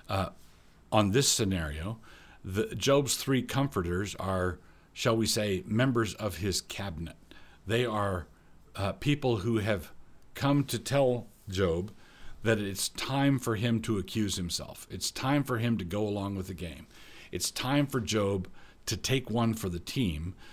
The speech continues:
so that the disaster that befell Job and, and everybody else is something that they can expunge from the community. They, he can,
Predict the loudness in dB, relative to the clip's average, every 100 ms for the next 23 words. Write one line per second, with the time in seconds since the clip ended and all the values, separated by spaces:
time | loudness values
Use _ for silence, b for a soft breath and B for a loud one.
0 | B -2 2 4 4 2 -2 -4 -8 -12
1 | -6 -4 -2 -2 0 0 0 0 -2 -2
2 | -4 -4 -4 0 0 0 0 0 -2 -6
3 | -12 B B B -2 2 2 -2 -12 -8
4 | -2 -2 -2 -2 0 0 0 2 0 -2
5 | -4 -8 -10 B B B 2 4 6 4
6 | 4 4 4 2 0 2 -2 0 -2 0
7 | 0 0 -2 -2 -2 0 0 0 -2 -4
8 | -4 -6 -4 -4 0 0 -2